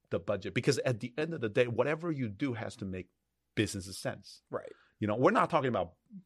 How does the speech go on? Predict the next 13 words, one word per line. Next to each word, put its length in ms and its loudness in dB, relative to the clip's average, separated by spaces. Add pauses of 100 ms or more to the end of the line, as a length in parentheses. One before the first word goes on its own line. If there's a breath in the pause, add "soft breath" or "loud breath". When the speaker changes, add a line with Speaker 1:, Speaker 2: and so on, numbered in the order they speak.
Speaker 1:
marketing, 560 4
finance, 500 0
accounting. 460 0 (220 soft breath)
We're 80 2
talking 220 4
about 240 -2 (300)
business, 520 0 (240)
right? 200 -4
So 140 6
Speaker 2:
Right. 120 8 (220 loud breath)
Speaker 1:
what 160 10
are 40 8
you, 260 0